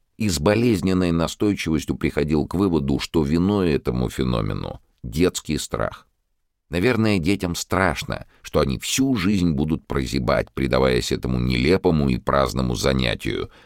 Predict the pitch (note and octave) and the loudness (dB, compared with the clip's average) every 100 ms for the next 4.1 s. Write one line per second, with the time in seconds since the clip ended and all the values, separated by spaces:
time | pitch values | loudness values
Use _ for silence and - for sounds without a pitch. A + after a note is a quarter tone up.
0 | - C2+ D#2 D#2+ - C#2+ D2+ C#2 C2+ C#2 | -8 -2 2 0 0 0 4 2 2 0
1 | C2+ C2 - D2 B1+ B1+ D2+ D#2+ B1+ B1 | 0 -2 -2 0 0 0 2 2 4 2
2 | A#1+ A#1+ C2 - - C2 A1+ A1 C#2 - | 2 0 0 0 0 0 0 -2 -2 -2
3 | D2 C2+ A1 G#1 G#1 G#1+ F#2 G#2 F2+ F2 | 0 0 0 0 0 2 2 2 4 4
4 | D#2 | 4